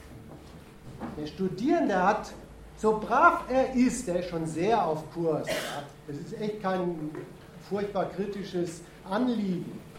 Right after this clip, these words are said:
äh, auf die besseren Plätze zu kommen. Aber trotzdem hat er einen anderen Standpunkt,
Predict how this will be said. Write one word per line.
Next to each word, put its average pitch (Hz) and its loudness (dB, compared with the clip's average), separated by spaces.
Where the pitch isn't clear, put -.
äh, 170 4
auf 185 0
die 185 -2
besseren 185 0
Plätze 220 0
zu 180 -6
kommen. 120 -4
Aber 214 2
trotzdem 262 2
hat 233 0
er 220 2
einen 233 2
anderen 196 0
Standpunkt, 233 2